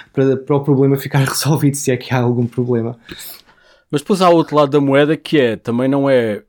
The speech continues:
Speaker 2: responsabilidade de uma pessoa ter que explicar aos outros porque é que merece ser como é. E, portanto, imagino que seja aqui uma linha estranha de navegar, porque realmente, especialmente,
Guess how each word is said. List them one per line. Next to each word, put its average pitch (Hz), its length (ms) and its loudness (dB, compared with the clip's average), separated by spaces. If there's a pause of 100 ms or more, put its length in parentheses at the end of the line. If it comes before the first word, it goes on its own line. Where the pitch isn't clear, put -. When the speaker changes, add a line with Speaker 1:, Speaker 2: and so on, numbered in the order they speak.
(580)
Speaker 2:
responsabilidade 127 720 -2
de 110 80 -4
uma 127 160 0
pessoa 139 400 0
ter 139 220 -2
que - 60 -18
explicar 135 420 -2
aos 120 240 -4
outros 143 680 -4 (320)
porque 135 300 -2
é 151 60 2
que 147 140 -8
merece 135 300 0
ser 139 200 -4
como 139 240 -4
é. 110 220 -4 (100)
E, 123 60 -6
portanto, 135 300 -2
imagino 139 360 0
que 143 120 -10
seja 135 240 0
aqui 139 180 -2
uma 135 320 0
linha 135 580 0 (360)
estranha 147 440 2
de 131 80 -4
navegar, 139 480 2
porque - 280 -12
realmente, 135 400 2
especialmente, 123 640 -2